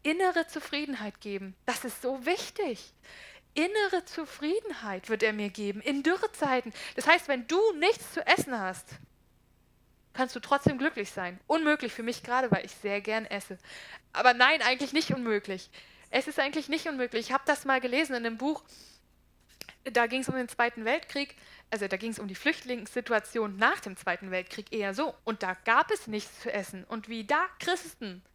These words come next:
wie die innere Zufriedenheit hatten in Dürrezeiten, das ist der Wahnsinn gewesen. Das ist der Wahnsinn. Und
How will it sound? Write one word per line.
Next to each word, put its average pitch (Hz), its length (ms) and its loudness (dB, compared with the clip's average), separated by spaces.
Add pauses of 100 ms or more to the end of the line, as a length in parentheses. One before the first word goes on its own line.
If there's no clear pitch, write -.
(760)
wie 233 160 -2
die 302 360 -4
innere 320 360 2
Zufriedenheit 285 760 0
hatten 214 360 0
in 220 320 -2
Dürrezeiten, 185 840 -4 (540)
das 214 180 2
ist - 160 -12
der 175 180 -8
Wahnsinn 277 440 2
gewesen. 208 420 -2 (440)
Das 226 160 -6
ist - 120 -18
der 196 140 -2
Wahnsinn. 311 340 2
Und 226 140 -2